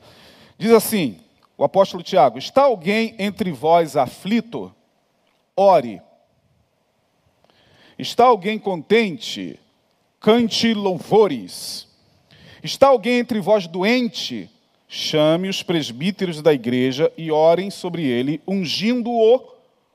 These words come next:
com azeite em nome do Senhor. E a oração da fé salvará o doente, e o Senhor o levantará. E se houver cometido pecados,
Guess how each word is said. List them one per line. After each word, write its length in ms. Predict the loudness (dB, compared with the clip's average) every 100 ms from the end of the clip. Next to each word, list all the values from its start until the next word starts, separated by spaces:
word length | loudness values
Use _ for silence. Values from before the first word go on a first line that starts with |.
| -8
com 180 | 0 0
azeite 640 | 0 -2 -2 -2 -6 -8
em 120 | -6
nome 280 | -2 -2 -2
do 80 | -8
Senhor. 600 | -10 -6 -6 -8 -12 -20 _ _ _ _ _ _ _ _ -20 -20 -20 _ _ _ _ _
E 100 | 4
a 80 | 6
oração 680 | 8 6 2 -4 -2 0 2
da 160 | 0
fé 280 | 0 -4 -4
salvará 460 | -2 -2 2 2 2
o 60 |
doente, 640 | -2 -6 -6 -8 -10 -10 -14 _ _ _ _ -4
e 80 |
o 60 | -2
Senhor 420 | 2 0 2 2
o 40 | 2
levantará. 760 | 0 0 2 2 4 2 -2 _ _ _ _ _ _ _ _
E 160 | 0 0
se 220 | 2 2
houver 400 | 2 4 2 2
cometido 580 | -4 -4 -4 -6 -10 -6
pecados, 720 | -6 0 2 2 2 -12